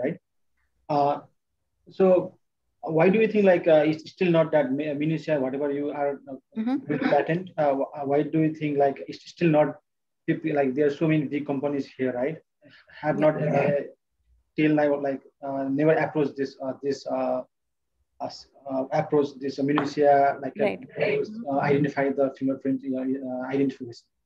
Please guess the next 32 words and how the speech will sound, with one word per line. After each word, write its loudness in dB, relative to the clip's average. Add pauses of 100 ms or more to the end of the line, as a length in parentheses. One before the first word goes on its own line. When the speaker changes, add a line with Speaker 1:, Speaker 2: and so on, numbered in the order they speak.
(1160)
Speaker 1:
Is 0
there 4
anything 4
like, 2
uh, 0 (320)
is -6
it, -6
is -4
it -2 (100)
really 4
hard 2
to 6
identify, 2
or, 2 (480)
uh, -4 (100)
or -6
there's 0
a 4
better 0
approach -2
than -4
this -10
one? 0
Like, -4 (140)
is -12
there, 4
like, -2
something, -2 (260)
uh, -12
you -10
can -8 (600)
clarify? -4